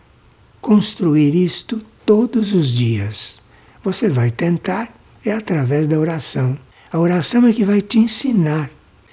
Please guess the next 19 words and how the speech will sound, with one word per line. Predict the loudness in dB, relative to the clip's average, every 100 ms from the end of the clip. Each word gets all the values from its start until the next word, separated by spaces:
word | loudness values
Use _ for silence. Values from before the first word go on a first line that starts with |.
| -18 -4
A |
oração | 0 0 -2 2 4
é | 4
que | 2
vai | 0 0
te | 2 2
levar | 2 2 -2 -4 -4
a | -6
fazer | -4 -2 0 4 4 4
isto. | 0 -2 -6 -8 -6 -6 -8 -18 _ _ _ _ _ _ _ _ -2
Veja | 0 2 0
que | 0
a |
oração | 0 0 -2 0 2
é |
uma | 2 0
coisa | 0 0 2
independente, | 2 2 0 -2 0 2 2 0 -2 -6
hein? | -6